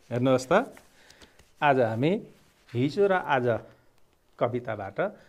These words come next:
पाठ सुरु गर्नेछौँ। यस पाठमा हामी विद्यालय परिवेशसँग सम्बन्धित शब्दहरू पहिचान गर्नेछौँ, चित्र हेरेर वर्णन गर्नेछौँ।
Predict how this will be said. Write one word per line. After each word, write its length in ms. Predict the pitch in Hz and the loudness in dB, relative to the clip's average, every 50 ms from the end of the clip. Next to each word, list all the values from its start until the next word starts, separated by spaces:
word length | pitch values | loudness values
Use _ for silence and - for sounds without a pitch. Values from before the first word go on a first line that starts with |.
| _ _ _ _ - | _ _ _ _ -16
पाठ 140 | 131 107 - | -14 -14 -14
सुरु 240 | - - 160 175 202 | -10 -10 -6 -4 -2
गर्नेछौँ। 640 | 202 196 190 175 180 175 170 - 170 165 165 165 165 - _ _ _ _ _ _ _ _ _ _ _ _ _ _ _ - | 0 0 0 -2 -4 -6 -6 -6 -8 -8 -8 -10 -14 -18 _ _ _ _ _ _ _ _ _ _ _ _ _ _ _ 0
यस 180 | 170 143 - - | 0 0 0 -2
पाठमा 340 | - 123 110 - - 113 98 | -4 -4 -4 -4 -6 -10 -10
हामी 260 | 92 95 123 156 185 214 208 - - - _ _ _ 135 | -8 -6 -4 -4 -4 -4 -6 -10 -16 -20 _ _ _ -4
विद्यालय 540 | 147 160 160 180 180 170 160 156 147 139 135 139 | -4 -2 2 2 2 4 4 4 4 4 4 2
परिवेशसँग 640 | 147 131 127 131 123 120 117 120 - - 117 113 117 | 2 0 2 2 2 0 -2 -2 -6 -8 -6 -4 -6
सम्बन्धित 540 | 117 - - 110 104 104 104 104 101 101 - | -6 -6 -8 -8 -6 -6 -6 -8 -10 -10 -12
शब्दहरू 580 | - - 170 160 151 151 170 165 160 170 160 165 160 | -6 -4 -2 -2 -2 0 2 2 4 4 2 0 -2
पहिचान 400 | - 160 160 160 175 165 165 165 | -2 -4 -2 -2 -2 -2 -2 0
गर्नेछौँ, 720 | 156 160 160 151 156 156 156 - 165 165 156 160 160 160 - _ - - - _ _ _ - | 0 -2 0 0 -2 -4 -4 -4 -2 -2 -2 -4 -6 -10 -14 _ -20 -20 -20 _ _ _ -10
चित्र 240 | 131 127 - 127 | -8 -6 -4 -2
हेरेर 340 | 117 104 107 107 117 117 120 120 120 123 | -2 0 0 -2 -2 -2 -2 -2 -2 0
वर्णन 320 | 131 131 135 151 165 175 | 0 2 2 0 -2 0
गर्नेछौँ। 880 | 160 165 160 156 160 160 160 - 165 160 156 160 160 156 160 160 _ | 0 0 2 2 0 -2 -2 -2 -2 0 0 0 -2 -4 -6 -10 _